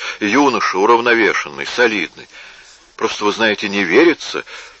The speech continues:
тут какой-то подвох. Вот что. Прежде всего следует выяснить, не знает ли чего-нибудь моя дочь. Поедемте ко мне". Соня,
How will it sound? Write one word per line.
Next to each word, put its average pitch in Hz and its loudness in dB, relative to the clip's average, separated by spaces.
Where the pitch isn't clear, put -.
тут 90 -8
какой-то - -2
подвох. 85 0
Вот 147 -2
что. - -6
Прежде 101 0
всего 151 0
следует 85 -4
выяснить, 143 -4
не 90 -4
знает 143 0
ли 160 -4
чего-нибудь 143 -2
моя 98 -2
дочь. 90 -4
Поедемте 151 -2
ко 73 -8
мне". 65 -14
Соня, 120 2